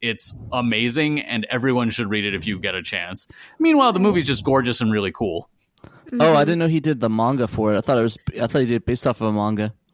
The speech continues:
Speaker 1: No, he, he wrote the manga himself, and he wasn't anywhere near finished when he made the anime.
Speaker 2: Oh, I see. Wow, that's kind of, uh, interesting.
Speaker 1: It's the same way with, uh,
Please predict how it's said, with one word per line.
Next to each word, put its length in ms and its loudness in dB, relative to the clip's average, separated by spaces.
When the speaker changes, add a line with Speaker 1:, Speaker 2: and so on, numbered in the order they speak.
Speaker 1:
No, 260 4
he, 420 2
he 120 2
wrote 180 2
the 80 -2
manga 240 2
himself, 460 0
and 120 0
he 360 4
wasn't 360 0
anywhere 360 2
near 300 4
finished 340 -4
when 140 -2
he 60 -2
made 180 -2
the 100 -2
anime. 360 -4
Speaker 2:
Oh, 160 0
I 120 2
see. 360 -2
Wow, 260 4
that's 200 -2
kind 160 0
of, 220 0
uh, 260 0
interesting. 580 -4
Speaker 1:
It's 160 -2
the 100 0
same 260 0
way 160 4
with, 240 2
uh, 520 0